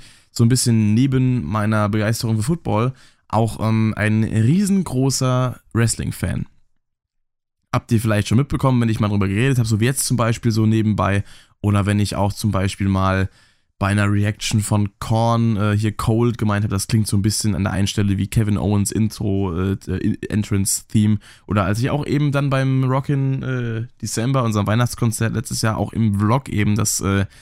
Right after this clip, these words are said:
K-O-T-Shirt angehabt habe von Kevin Owens. Und, äh, ihr merkt, Kevin Owens mag ich. <laughs> Und, äh, ja, letzte Woche war der Royal Rumble. Und ich hab,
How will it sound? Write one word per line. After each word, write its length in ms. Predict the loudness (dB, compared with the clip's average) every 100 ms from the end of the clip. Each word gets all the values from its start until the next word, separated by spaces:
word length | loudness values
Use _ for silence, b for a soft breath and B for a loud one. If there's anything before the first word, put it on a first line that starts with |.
| B B _
K-O-T-Shirt 1300 | 0 0 2 2 2 0 -4 _ _ _ -2 0 2
angehabt 360 | 0 0 -2 -2
habe 120 | -2
von 100 | -2
Kevin 260 | 0 0 0
Owens. 320 | 2 0 0 B B B B _
Und, 320 | 0 0 0
äh, 180 | 0 0
ihr 140 | 2
merkt, 200 | 0 -2
Kevin 220 | -2 0 0
Owens 240 | 0 0
mag 220 | -2 0
ich. 120 | -4 -4 B -2 -2 -4 -4 -2 -4
<laughs> 720 | -4 -6 -6 -16 _ _ _
Und, 420 | 0 2 2 0
äh, 180 | 0 0
ja, 380 | 0 0 0 -2 b b b b _ _ -2
letzte 300 | 0 2 2
Woche 320 | 2 2 2
war 120 | 2
der 100 | 2
Royal 200 | 2 2
Rumble. 340 | 2 2 2 -2 -8 _ _ 0
Und 360 | 2 2 -6 -14 _
ich 160 | -2 0
hab, 200 | 0